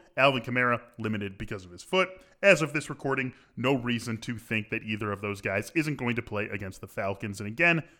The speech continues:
a one P M Eastern kickoff, so we will know for sure. I want to talk about this because I'm actually a little worried about Taysom Hill. This is something I've started to think about really over the last day, day and a half or so.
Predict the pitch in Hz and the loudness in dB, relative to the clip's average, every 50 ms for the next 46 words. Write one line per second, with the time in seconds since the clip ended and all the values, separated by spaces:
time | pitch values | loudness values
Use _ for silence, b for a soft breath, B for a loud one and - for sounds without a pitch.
0 | b b b b 202 170 170 156 - 156 165 151 151 156 139 - 127 117 - 131 | b b b b 8 8 8 8 8 6 6 6 4 2 -2 -4 -4 -4 -4 -2
1 | 123 - 107 110 - - - - 110 107 110 - - 117 113 110 110 107 107 101 | -2 0 0 0 0 -2 0 0 2 2 2 0 -6 -10 -6 -4 -4 -4 -2 -4
2 | 101 98 95 92 90 - - 98 - - 196 147 104 - B B B B B B | -4 -4 -4 -4 -6 -8 -12 -10 0 2 2 2 2 0 B B B B B B
3 | B 233 294 370 349 - - 208 202 202 170 180 180 196 175 - - 156 - 165 | B 8 8 8 8 8 10 10 10 8 6 2 0 0 0 -2 -2 0 2 2
4 | 156 - 170 226 294 349 339 - - 302 233 196 170 185 196 160 123 127 165 185 | 2 4 2 2 2 0 -2 -2 0 2 2 4 4 6 4 4 4 4 6 4
5 | 160 123 123 127 - - 151 147 139 - 117 98 131 131 107 98 117 - - 220 | 6 4 2 0 2 2 2 2 2 0 -2 -2 0 0 0 0 -2 -4 -4 -4
6 | 208 - 240 233 - 190 147 123 - - - 151 156 151 123 113 101 - - 127 | -2 -2 -4 -4 -2 -2 0 0 0 0 0 0 2 0 -2 -4 -6 -6 -6 -6
7 | 127 - 135 120 120 127 143 - B B B B B B 165 233 302 302 233 208 | -4 -2 0 2 2 2 2 0 B B B B B B 6 6 6 6 6 4
8 | 190 175 170 165 147 147 147 147 139 - - - - - 123 123 135 135 123 113 | 4 4 0 2 4 4 6 4 4 2 -2 -12 -2 4 6 8 8 8 6 2
9 | - - _ _ _ _ - 143 139 135 123 113 113 127 127 120 - 120 110 - | -2 -14 _ _ _ _ 0 2 4 4 4 4 6 4 4 4 2 -2 -10 -4
10 | - 127 117 113 110 | 2 4 4 4 4